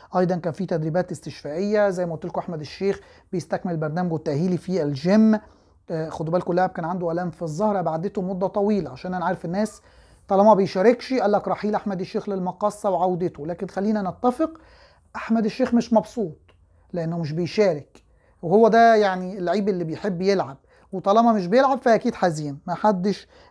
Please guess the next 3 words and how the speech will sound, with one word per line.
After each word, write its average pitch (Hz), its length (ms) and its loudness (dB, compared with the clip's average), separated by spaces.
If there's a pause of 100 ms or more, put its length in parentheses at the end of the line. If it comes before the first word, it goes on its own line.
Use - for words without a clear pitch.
ينكر 175 540 4 (560)
ده. 160 200 -4 (2250)
آه، 165 260 4